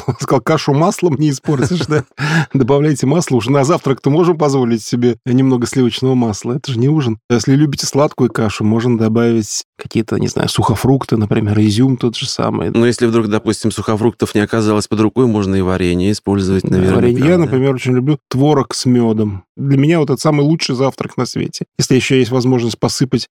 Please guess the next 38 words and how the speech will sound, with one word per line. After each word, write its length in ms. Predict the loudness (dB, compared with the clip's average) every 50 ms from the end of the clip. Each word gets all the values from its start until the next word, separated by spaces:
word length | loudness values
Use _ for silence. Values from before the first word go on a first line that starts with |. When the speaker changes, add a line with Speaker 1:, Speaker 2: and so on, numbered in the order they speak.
| _ -4
Speaker 1:
какими-нибудь 800 | -2 -2 2 2 2 4 4 2 2 0 0 -2 -4 -8 -8 -8 -6
хрустяшками, 840 | -2 0 2 2 2 0 0 0 0 0 0 -2 -2 0 0 2 0
типа 340 | 0 -4 -6 -4 -2 -2 0
мюсли, 560 | 2 2 2 2 0 0 0 0 0 0 0 -4 _ _ -12
все, 240 | -4 -2 -2 0 -2
в 40 | -2
принципе, 360 | 0 -2 -2 -2 -2 -2 0
мне 60 | 0
больше 260 | 2 2 0 0 0 -4
ничего 240 | -4 -4 -2 -4 -2 0
не 60 | 0
надо. 220 | 0 0 -2 -4 _ _ _ _ 0
Но, 60 | 0
опять 260 | 0 2 2 0 0
же, 140 | 0 -4 -8 -8 _ -4
это 160 | 0 0 2
для 140 | 2 4 2
меня. 440 | 4 2 2 2 0 0 -2 -2
Для 160 | -4 -4 -4 -2
кого-то 280 | 0 0 0 0 0
другого 420 | 0 0 0 2 2 2 0 2 0
может 240 | 0 0 -2 -4 -6 _ _ -12
что-то 260 | -6 -4 -2 -2 0
другое 640 | 0 2 0 2 2 2 2 2 2 0 -4 -6 -12 _ -10
быть 240 | -6 -6 -4 -2
интересно. 540 | -4 -4 -2 -2 -2 -2 -4 -4 -6 -8 -6 -4
Speaker 2:
Мгм. 380 | -4 -2 0 0 0 -2 -2 -2
Speaker 1:
Чаще 240 | 0 0 0 0
всего 220 | 0 0 2 2 2
люди 240 | 2 2 0 0 0
едят, 180 | 0 0 0 -2
конечно, 680 | -2 -2 -2 -2 -2 -2 -2 -2 0 0 -2 -4 -8 _
блюда 340 | -2 0 2 2 2 2 2
из 100 | 2 2
яиц 540 | 0 0 0 0 0 -2 -4 -6 -8 -14 -16 _ _
все-таки 360 | -16 -12 -12 -12 -10 -8 -6 -4
на 100 | -2 0
завтрак. 600 | 0 0 -2 -2 -4 -6 -6 -6 -8 -14 -16